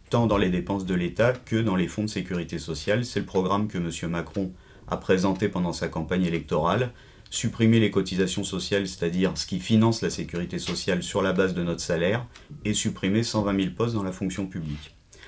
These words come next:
À l'Éducation nationale, monsieur Jean-Michel Blanquer, qui n'est pas nouveau puisqu'il a officié dans toute une série de ministères de l'Éducation nationale précédemment, euh, a comme doctrine la généralisation de l'autonomie des établissements,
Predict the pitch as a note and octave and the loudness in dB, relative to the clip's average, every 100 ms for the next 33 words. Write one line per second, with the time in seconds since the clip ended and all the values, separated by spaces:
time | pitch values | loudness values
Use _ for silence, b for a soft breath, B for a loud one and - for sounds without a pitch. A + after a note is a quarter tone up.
0 | B B B F2+ G#2 G#2 G#2+ A2 - G#2+ | B B B 2 4 4 6 6 6 4
1 | G2+ - G2 G#2+ G#2+ F#2 - F2+ F#2+ G2 | 2 2 2 4 4 0 -2 -2 0 0
2 | F2+ G2+ F#2 F#2 F#2+ F2+ G2+ F2+ E2+ D#2+ | 0 0 2 2 2 0 -2 -2 -4 -2
3 | E2 F2+ F#2+ G2+ G#2 F#2 - E2 F2 D#2+ | 2 2 4 2 0 -6 -4 -2 -2 -2
4 | F2 - G2 F#2 B B B - D#2+ G#2+ | -8 -4 -4 -4 B B B -8 -4 -2
5 | G#2 F#2 G2 F#2 G2+ F2+ F2 F2 E2 - | -2 0 0 2 2 0 0 -2 -4 -2
6 | G2 F2+ D#2+ D2+ E2+ - F2+ E2 - F2+ | 0 0 -4 -6 -6 -4 -4 -4 -2 0
7 | F2+ - E2+ - F2 F2 F#2+ A2+ B B | 0 0 -2 0 0 2 2 0 B B
8 | B B - F2 - A2 G#2+ G2+ F#2 F2+ | B B -4 -2 4 2 6 4 4 0
9 | - A#2 B2 B2+ - - F2+ F2+ G2+ F#2+ | 0 0 2 2 -2 -2 0 2 2 2
10 | F2+ F#2 E2+ F2+ - A#2 G2 G2 G2 G#2 | 2 0 0 -2 0 2 4 4 4 4
11 | F#2+ F#2+ G#2+ F#2+ E2 E2 E2+ D#2+ D#2+ - | 4 2 0 0 -2 -2 -2 -2 -6 -2
12 | F#2+ A2+ | -2 -4